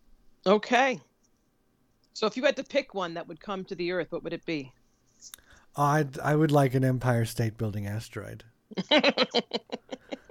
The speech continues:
Speaker 2: that lands just a couple <laughs> miles away from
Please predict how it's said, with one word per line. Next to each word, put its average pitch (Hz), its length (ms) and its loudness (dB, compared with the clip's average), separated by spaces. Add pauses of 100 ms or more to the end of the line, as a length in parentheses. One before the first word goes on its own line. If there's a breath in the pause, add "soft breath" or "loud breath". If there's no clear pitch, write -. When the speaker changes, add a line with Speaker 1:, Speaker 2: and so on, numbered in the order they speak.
(800 loud breath)
Speaker 2:
that 147 180 2
lands 170 680 6 (260 soft breath)
just 165 300 6
a 151 60 4
couple 175 300 8
<laughs> 156 160 6
miles 170 580 8
away 147 380 4
from 127 340 -2